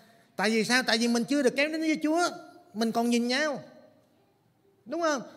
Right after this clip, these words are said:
Nhưng khi mình có cái giờ thờ phượng đồng, tất cả chúng ta được kéo với Chúa rồi đó, thì chúng ta hiểu rằng những gì chúng ta đến với nhau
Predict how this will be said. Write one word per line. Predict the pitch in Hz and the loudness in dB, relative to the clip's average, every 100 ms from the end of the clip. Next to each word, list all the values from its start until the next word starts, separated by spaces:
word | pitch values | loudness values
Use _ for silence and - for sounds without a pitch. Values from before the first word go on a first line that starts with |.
| - - | -20 -6
Nhưng | 262 320 | -4 -2
khi | 294 | -2
mình | 294 214 | -2 0
có | 277 | -2
cái | 302 | -2
giờ | 247 208 | 0 0
thờ | 190 196 | 2 2
phượng | 175 185 214 | 4 2 2
đồng, | 190 190 180 | -2 -4 -4
tất | 277 - | -8 -8
cả | 165 | -10
chúng | 208 | -4
ta | 233 | -2
được | 180 - | -2 0
kéo | 220 | -2
với | 262 | 0
Chúa | 240 262 | -2 0
rồi | 254 180 | 0 0
đó, | 190 240 - - - | 0 -4 -10 -14 -6
thì | |
chúng | 160 214 | -4 -2
ta | 214 | 0
hiểu | 170 143 | 0 0
rằng | 160 143 | -2 -4
những | 147 180 | -4 -2
gì | 170 214 | -2 -2
chúng | 214 | -2
ta | 190 | 0
đến | 196 277 | 2 2
với | 269 | 0
nhau | 220 196 | 0 -2